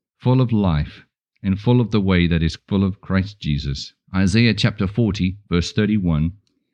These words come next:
"But those who wait for the Lord, who expect, look for, and hope in him, shall change and renew their strength and power.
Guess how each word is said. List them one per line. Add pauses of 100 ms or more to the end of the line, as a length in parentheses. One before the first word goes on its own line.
(140)
"But
those
who
wait
for
the
Lord, (160)
who
expect,
look
for,
and
hope
in
him, (260)
shall
change
and
renew
their
strength
and
power.